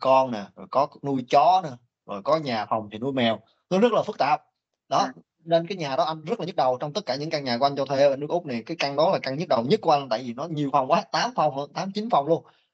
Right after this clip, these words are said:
Speaker 1: Đó, nên nói em ở căn nhà nào mà em thấy mà có những căn mà em đi expect em sẽ thấy được người ta sẽ làm thêm cho em vài phòng ở đằng sau, hoặc là người ta làm toilet luôn cho em nữa,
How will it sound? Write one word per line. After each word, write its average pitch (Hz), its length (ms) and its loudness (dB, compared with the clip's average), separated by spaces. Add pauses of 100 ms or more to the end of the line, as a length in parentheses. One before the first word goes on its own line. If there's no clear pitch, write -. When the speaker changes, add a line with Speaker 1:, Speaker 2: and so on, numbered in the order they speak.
(100)
Speaker 1:
Đó, 123 180 0 (360)
nên 143 200 -2
nói 165 240 -2 (160)
em 147 280 -2
ở 123 240 2
căn 143 180 -8
nhà 127 100 -4
nào 107 200 -4
mà 101 100 -10
em 117 120 -10
thấy 151 200 -2
mà 104 260 -6 (680)
có 190 100 4
những 175 240 -6
căn 160 220 -2
mà 135 60 -10
em 139 160 -10
đi 156 160 -2
expect 143 460 -2
em 147 120 -10
sẽ 156 100 -6
thấy 175 200 -2
được 147 120 -8
người 120 80 -6
ta 127 100 -2
sẽ 139 120 -6
làm 113 220 -2
thêm 123 200 -4
cho 127 80 -2
em 123 100 -4
vài 107 220 -2
phòng 104 400 -8
ở 117 300 -8
đằng 120 120 -4
sau, 120 300 -2
hoặc 107 140 -4
là 101 80 -4
người 101 160 -12
ta 120 80 0
làm 104 160 -2
toilet 131 260 0
luôn 123 140 -4
cho 120 80 -2
em 117 80 -2
nữa, 117 220 -6